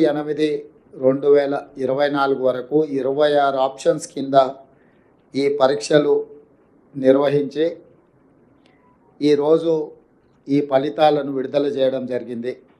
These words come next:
ఈ ఫలితాలు ప్రధానంగా వన్ is to త్రీ ప్రాతిపదికన ఫలితాలను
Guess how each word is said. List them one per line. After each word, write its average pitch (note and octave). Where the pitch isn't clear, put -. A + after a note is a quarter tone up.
ఈ C#3+
ఫలితాలు D#3+
ప్రధానంగా C#3
వన్ C#3
is -
to D3+
త్రీ C#3+
ప్రాతిపదికన C3
ఫలితాలను D3